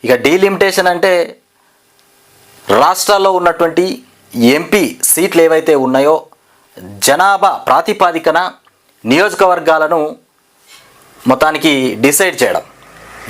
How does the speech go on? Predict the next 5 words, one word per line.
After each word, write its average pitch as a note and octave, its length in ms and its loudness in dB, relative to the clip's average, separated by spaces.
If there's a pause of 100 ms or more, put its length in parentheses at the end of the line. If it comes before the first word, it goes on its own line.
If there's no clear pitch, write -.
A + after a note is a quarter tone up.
జనాలను G3 460 2
బట్టి F#3 260 0
నియోజకవర్గాలను E3 800 2
డిసైడ్ D#3+ 320 0
చేయడం. D3+ 240 0